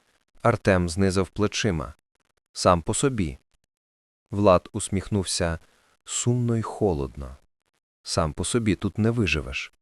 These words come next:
З того дня Артем став помічати, що Влад спостерігає за ним. Не як ворог, швидше як той, хто оцінює. Минуло кілька тижнів,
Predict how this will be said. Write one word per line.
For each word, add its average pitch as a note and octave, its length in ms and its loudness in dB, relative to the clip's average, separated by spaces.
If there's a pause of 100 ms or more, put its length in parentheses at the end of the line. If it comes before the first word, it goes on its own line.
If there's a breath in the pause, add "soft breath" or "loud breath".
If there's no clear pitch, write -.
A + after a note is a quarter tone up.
(1040)
З - 120 -12
того F#2 260 6
дня E2 360 0 (400)
Артем D#3+ 440 4
став D3 300 4
помічати, C3+ 680 4
що A2+ 220 4
Влад F#2+ 400 2
спостерігає A2 880 0
за E2+ 160 -2
ним. D#2 280 -2 (460)
Не C#3+ 200 4
як D3 320 2
ворог, E2+ 460 0 (500)
швидше F3 420 4
як E3+ 240 2
той, E3+ 300 4
хто D3+ 440 0
оцінює. D2 800 0 (1200)
Минуло G#2+ 400 8
кілька G#2 340 4
тижнів, C#3+ 540 4